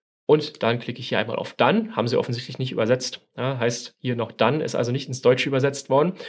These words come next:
Und jetzt siehst du hier oben auch, zwei Vorgänge werden gerade verarbeitet. Das sind also jetzt unsere beiden Benutzervorgaben.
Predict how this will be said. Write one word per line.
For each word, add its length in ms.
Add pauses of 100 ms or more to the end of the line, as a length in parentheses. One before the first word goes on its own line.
(140)
Und 80
jetzt 80
siehst 220
du 40
hier 180
oben 160
auch, 280 (160)
zwei 320
Vorgänge 480
werden 200
gerade 280
verarbeitet. 680 (280)
Das 160
sind 160
also 180
jetzt 220
unsere 380
beiden 360 (280)
Benutzervorgaben. 1000